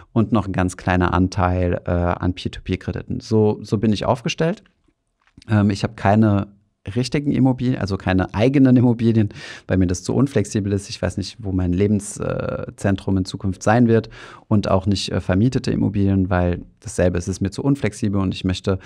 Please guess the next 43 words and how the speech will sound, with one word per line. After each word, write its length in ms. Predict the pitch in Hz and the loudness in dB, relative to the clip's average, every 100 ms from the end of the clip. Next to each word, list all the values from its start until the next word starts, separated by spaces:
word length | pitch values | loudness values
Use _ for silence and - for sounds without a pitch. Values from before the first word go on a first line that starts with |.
| - - - | -20 -12 -2
meine 200 | 92 90 | -2 -2
Zeit, 400 | - 90 90 - | -2 -2 -2 -4
äh, 220 | 92 90 | -2 0
darauf 320 | 90 92 92 | 0 -2 -4
verbringen, 540 | - 90 98 98 98 | -6 -6 -2 0 0
äh, 280 | 98 95 92 | 0 -2 -2
in 100 | 92 | 0
mein 140 | 90 90 | 0 0
Geschäft 300 | 90 143 - | -2 -4 0
zu 80 | |
investieren 520 | 98 90 - - 104 117 | 0 0 -4 -2 0 0
und 240 | 101 - | -4 -2
nicht 300 | 98 101 - | -2 -2 -4
mit, 320 | 98 92 - | -2 -2 -4
äh, 340 | 92 92 90 90 - - _ - _ _ _ - | -4 0 0 -2 -8 -20 _ -20 _ _ _ 0
und 100 | - | 2
nicht 160 | 233 139 | 4 2
mit 100 | 127 | 2
dem 80 | |
Investieren, 580 | 123 123 123 196 117 - - | 4 2 0 0 0 0 -2
ja. 160 | 95 | -2
Und, 340 | 131 107 101 98 | -2 0 0 0
äh, 60 | |
es 160 | - - | -4 0
klingt 180 | 147 143 | 2 4
zwar 100 | 117 | 2
ein 40 | |
bisschen, 440 | 127 131 113 113 110 - _ _ | 2 4 4 4 0 -20 _ _
es 120 | - | -8
klingt 200 | - 123 | 0 0
zwar 160 | 120 107 | 2 2
ein 40 | |
bisschen 480 | 110 - 104 101 98 | 0 -2 0 0 0
paradox, 560 | 98 92 92 139 - - | 0 0 4 2 2 -4
dass 160 | 101 | -2
jemand, 340 | 113 113 98 - | 2 0 0 -4
äh, 180 | 90 98 | -4 0
der 140 | 101 | 2
jemandem 600 | 101 104 101 98 95 - - | 2 2 2 0 -2 -6 -10
oder 200 | 82 92 | -6 -2
dass 200 | 101 120 | -2 2
jemand, 280 | 113 101 | 2 2
der 340 | 92 92 - | 2 2 0